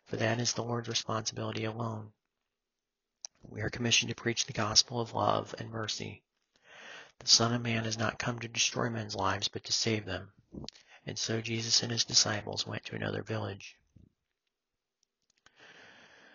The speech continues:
The three incidents in the concluding verses of this chapter show how carefully Jesus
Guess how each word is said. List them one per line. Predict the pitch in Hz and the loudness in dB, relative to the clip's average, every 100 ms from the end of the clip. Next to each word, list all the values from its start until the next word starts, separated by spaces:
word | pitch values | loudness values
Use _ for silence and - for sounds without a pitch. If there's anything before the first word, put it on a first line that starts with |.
| - - - - - - | -20 -20 -20 -14 -14 -8
The | 117 | -6
three | - 131 | 0 2
incidents | 131 127 120 120 - | 4 4 4 4 2
in | 113 | 0
the | |
concluding | - 120 - 127 123 - | -8 -12 -4 -2 -2 -2
verses | - 107 107 | -2 -2 -4
of | |
this | 104 101 | -6 -6
chapter | - 104 104 117 | -2 -4 -4 -6
show | - 117 | -6 -2
how | 110 | -2
carefully | 107 - 120 - 117 | -2 0 -2 -2 -6
Jesus | 110 110 113 - | -6 -8 -6 -8